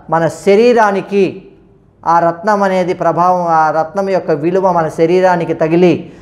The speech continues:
మనం భోంచేసినా, స్నానము చేసినా, మన ఒంటిపైన ఉండటం వలన ఆ రత్నం యొక్క power అనేది మన శరీరానికి తగిలి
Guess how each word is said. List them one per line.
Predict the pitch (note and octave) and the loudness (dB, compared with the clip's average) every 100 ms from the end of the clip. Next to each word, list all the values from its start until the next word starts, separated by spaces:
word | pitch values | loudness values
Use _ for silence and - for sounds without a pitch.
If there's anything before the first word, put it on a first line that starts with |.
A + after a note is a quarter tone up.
| - D#3 | -10 -2
మనం | D3+ C3+ | -2 0
భోంచేసినా, | E3 F3+ F3 E3+ E3 D#3+ E3 D#3+ | 0 0 -2 -4 -2 -2 0 -2
స్నానము | - E3 F3 F3+ F3 F3 | -2 0 0 -2 -2 -2
చేసినా, | E3 F3+ E3+ D3+ - - E3+ | -2 0 0 -2 -6 -8 -2
మన | E3 | 2
ఒంటిపైన | E3+ F3+ G#3+ G3+ F#3 | 2 2 0 0 0
ఉండటం | F3 F3 F3+ F3 | -2 -2 -2 0
వలన | E3+ E3+ E3+ F3+ F3 D3+ - - - - | 0 2 2 2 0 -2 -8 -20 -14 -2
ఆ | D#3 | 0
రత్నం | D#3 D#3 D#3 G3+ G3 | 2 -2 -2 0 2
యొక్క | F3 F#3 | 0 0
power | D3 D#3 F#3 F#3+ | -2 0 2 2
అనేది | F3+ F3 | 2 -2
మన | E3 D#3 | -4 -4
శరీరానికి | D#3+ D#3+ F3 F3 E3 D#3+ D#3+ | -4 -2 0 0 0 -2 -4
తగిలి | D#3 D#3 F3 F#3 D3 C3+ | -2 0 2 0 0 -4